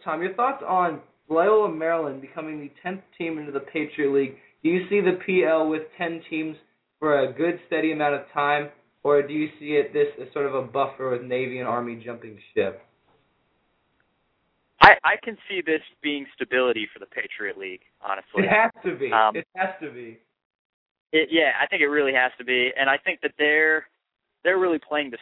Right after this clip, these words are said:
Speaker 2: smart because they see everybody, you know, switching conferences,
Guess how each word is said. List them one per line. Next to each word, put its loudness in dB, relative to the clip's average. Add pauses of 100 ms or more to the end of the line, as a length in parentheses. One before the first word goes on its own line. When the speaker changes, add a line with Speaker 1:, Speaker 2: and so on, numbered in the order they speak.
Speaker 2:
smart 0
because -20
they -12 (100)
see -2
everybody, -2
you -12
know, -2 (480)
switching -2
conferences, -2